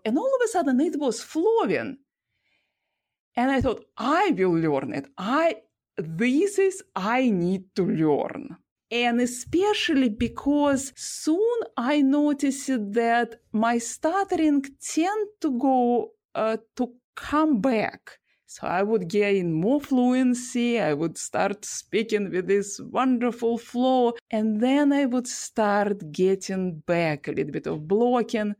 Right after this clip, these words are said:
And I thought, "I need to learn it. I need to learn it so I can use it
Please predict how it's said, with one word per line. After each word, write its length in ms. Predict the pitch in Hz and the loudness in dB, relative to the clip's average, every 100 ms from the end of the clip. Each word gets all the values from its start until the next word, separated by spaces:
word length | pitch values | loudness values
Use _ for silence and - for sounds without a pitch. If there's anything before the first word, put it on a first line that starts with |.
| _ - | _ -6
And 280 | 226 226 | -2 0
I 100 | 226 | 0
thought, 420 | 220 - 240 220 226 _ _ | -2 -2 0 0 -4 _ _
"I 240 | 240 254 349 | -6 -2 2
need 340 | 285 262 254 - | 4 2 0 -2
to 80 | 240 | 0
learn 560 | 233 240 247 240 170 | 2 2 2 0 -2
it. 200 | - - _ | -4 -8 _
I 180 | 196 208 | -6 -2
need 280 | 214 226 - | -2 -2 0
to 80 | |
learn 400 | 214 196 233 226 | 2 4 2 0
it 140 | 190 185 | -4 -6
so 340 | - 196 - _ | -4 -4 -6 _
I 280 | 196 269 269 | -2 0 0
can 220 | - 226 202 | -2 -2 0
use 680 | 180 185 254 349 392 233 | -2 0 2 2 2 0
it 220 | 160 143 | 0 -4